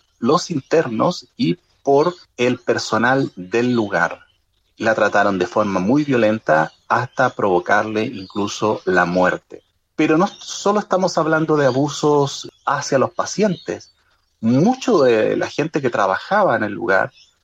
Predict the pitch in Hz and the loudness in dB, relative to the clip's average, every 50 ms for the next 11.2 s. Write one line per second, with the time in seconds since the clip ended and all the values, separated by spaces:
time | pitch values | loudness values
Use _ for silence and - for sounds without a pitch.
0 | _ _ _ _ 120 113 113 107 110 139 175 190 202 202 - - - - 123 - | _ _ _ _ 0 0 0 0 0 2 2 2 0 -2 -4 -8 -10 -10 -4 -2
1 | 131 139 143 139 131 - 127 123 - 143 139 135 - - 107 101 104 107 117 139 | -2 0 0 0 0 2 0 0 0 -2 -4 -4 -2 0 0 0 0 0 0 0
2 | 143 151 156 147 139 - - 107 101 - - 196 180 147 131 - - 90 - - | 0 0 -2 -4 -6 -6 -6 -8 -6 -4 0 0 2 2 0 -2 -6 -12 -12 -12
3 | _ _ _ _ _ _ - 90 90 - - 123 120 120 - - 123 110 107 - | _ _ _ _ _ _ -2 -2 0 0 0 -2 -2 -2 -2 0 0 2 0 0
4 | - _ _ 110 104 - 151 151 147 135 131 - _ 131 120 120 120 117 - - | -4 _ _ -10 -2 2 2 4 2 2 -2 -4 _ 0 0 0 0 -2 -6 -10
5 | - - _ _ _ - 98 110 113 120 120 113 107 107 - 95 90 90 - 110 | -16 -18 _ _ _ -2 0 2 2 2 2 2 0 0 0 -2 -2 0 0 0
6 | 107 107 101 92 - - 107 - - 98 87 - - - - 107 110 113 104 98 | 0 0 -2 -4 -6 -8 -10 -8 -6 -8 -8 -8 -10 -4 -2 0 0 2 0 -2
7 | - 98 98 101 104 101 95 90 - - - - - - 143 143 147 139 - - | -2 -2 -2 -2 -2 -4 -4 -8 -10 -16 -20 -16 -8 -4 0 2 2 2 2 2
8 | - - 160 - _ _ _ _ _ _ _ - 135 156 170 175 - 196 170 - | 0 -2 -2 -6 _ _ _ _ _ _ _ -2 0 0 0 0 0 -2 -2 -2
9 | - 160 151 156 156 165 175 175 - _ _ _ _ _ _ _ - - - 123 | -2 0 2 2 2 2 0 -2 -6 _ _ _ _ _ _ _ -20 -10 -8 -8
10 | - - - - 127 123 117 127 143 151 160 147 135 131 131 131 135 131 - - | -8 -6 -4 -2 0 0 0 2 2 2 2 2 2 0 2 0 0 0 0 -2
11 | 135 - - | -2 -2 -2